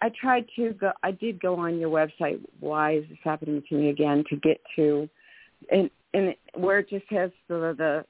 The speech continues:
the microphone and everything, and it has the number. I normally click on that, and it, and it, something comes up and said, "No longer able to, uh,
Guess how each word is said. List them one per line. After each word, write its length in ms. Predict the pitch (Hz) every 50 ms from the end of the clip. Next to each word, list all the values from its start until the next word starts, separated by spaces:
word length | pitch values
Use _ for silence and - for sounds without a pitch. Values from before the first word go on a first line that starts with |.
| _ -
the 240 | - 151 143 156 151 -
microphone 720 | 143 156 147 147 151 - 151 156 - - 151 147 151 151
and 120 | 156 151 143
everything, 500 | 135 151 165 - - 147 147 151 156 143
and 200 | 143 147 - -
it 140 | 127 147 147 151
has 120 | 135 135 - -
the 80 | 135
number. 280 | 139 143 143 147 139 139
I 100 | 139 147
normally 580 | 151 165 180 196 220 254 247 165 127 95 82 - - -
click 240 | - 185 214 214 -
on 200 | 214 240 240 233
that, 180 | 240 240 247 - _ _ _ _ _ _ _ _ _ _ _ _ - -
and 160 | 165 165 160
it, 120 | 156 - - _ _ _ _ - -
and 120 | 156 165
it, 180 | 139 113 - - - - -
something 340 | 214 202 220 220 214 214 208
comes 280 | 190 190 185 185 175
up 180 | 180 170 185 -
and 120 | 170 165 165 _
said, 160 | - 165 160
"No 240 | 160 165 165 160 165
longer 480 | 165 160 156 160 160 156 151 156 135 - -
able 300 | 127 160 156 143 147 147 _ -
to, 220 | - 156 143 147 151 _ _ _ _ _ _ _ _ _ _ _ _ _ _ _ _ _ _ _ _ _ -
uh, 240 | 151 156 147 143 139